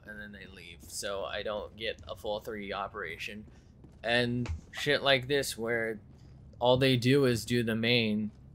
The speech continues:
but they kick you before you can finish and get the, the full credit,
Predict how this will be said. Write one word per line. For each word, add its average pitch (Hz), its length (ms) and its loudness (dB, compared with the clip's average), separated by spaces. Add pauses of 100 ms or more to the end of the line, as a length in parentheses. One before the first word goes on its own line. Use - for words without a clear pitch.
(800)
but 117 180 0
they 113 140 2
kick 120 320 2
you 107 160 2
before 107 380 -2
you 104 160 0
can 104 200 -2
finish 110 400 -4
and 104 160 -2
get 104 200 -4
the, 101 340 0
the 107 140 -2
full 104 560 -2 (260)
credit, 107 400 -2